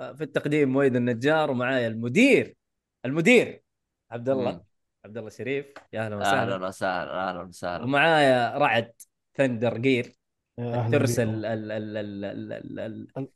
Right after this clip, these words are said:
Speaker 3: الكهربي، ما أدري إيش
Speaker 1: المكهرب.
Speaker 3: سميته. لا، يا أخي لا تترجم، يا أخي لا تترجم.
Speaker 1: المهم، الت-، الترس الرعدي.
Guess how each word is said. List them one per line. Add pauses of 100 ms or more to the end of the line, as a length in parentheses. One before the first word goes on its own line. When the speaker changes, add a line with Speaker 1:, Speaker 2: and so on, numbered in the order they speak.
(180)
Speaker 3:
الكهربي،
ما
أدري
إيش
Speaker 1:
المكهرب.
Speaker 3:
سميته.
لا،
يا
أخي
لا
تترجم،
يا
أخي
لا
تترجم.
Speaker 1:
المهم، (360)
الت-،
الترس
الرعدي.